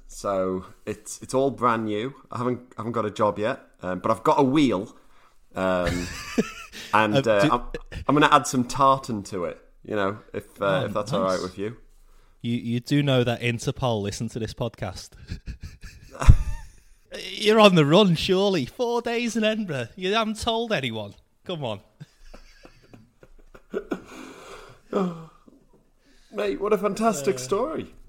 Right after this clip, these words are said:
Speaker 1: I enjoyed that, and, um, I enjoyed f-, I enjoyed speaking to you, uh, via the medium of, uh,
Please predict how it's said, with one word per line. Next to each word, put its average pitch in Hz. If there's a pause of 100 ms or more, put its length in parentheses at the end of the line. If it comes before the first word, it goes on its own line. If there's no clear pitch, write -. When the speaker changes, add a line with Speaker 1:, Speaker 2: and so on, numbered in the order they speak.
Speaker 1:
I 160
enjoyed 185
that, 113
and, 151
um, 147 (120)
I 160
enjoyed 190
f-, -
I 156
enjoyed 175
speaking 190
to -
you, 160 (400)
uh, 127
via 156
the 147
medium 160
of, 151
uh, 156